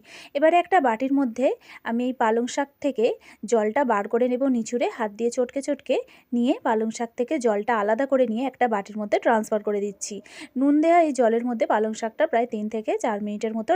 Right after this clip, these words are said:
রাখা ছিল। তো দেখুন পালং শাকটা এরকমভাবে হাত দিয়ে চটকে চটকে নেব, নিয়ে এর মধ্যে থেকে যে এক্সট্রা জলটা আছে সেটা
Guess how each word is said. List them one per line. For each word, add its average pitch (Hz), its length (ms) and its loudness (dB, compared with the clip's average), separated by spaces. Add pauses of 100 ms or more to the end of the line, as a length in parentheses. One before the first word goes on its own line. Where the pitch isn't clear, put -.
রাখা 214 260 -2
ছিল। 202 140 -8 (420)
তো - 140 -6
দেখুন 285 260 0
পালং 226 280 2
শাকটা 247 300 -4
এরকমভাবে 240 560 0
হাত 208 220 -6
দিয়ে 226 160 2 (120)
চটকে 226 260 -2
চটকে 226 360 -4
নেব, 226 120 -4 (500)
নিয়ে 247 180 0 (120)
এর 226 120 -4
মধ্যে 233 240 -2
থেকে 247 140 0
যে 247 200 0
এক্সট্রা - 260 -4
জলটা 214 440 0
আছে 240 140 -4
সেটা 220 240 -2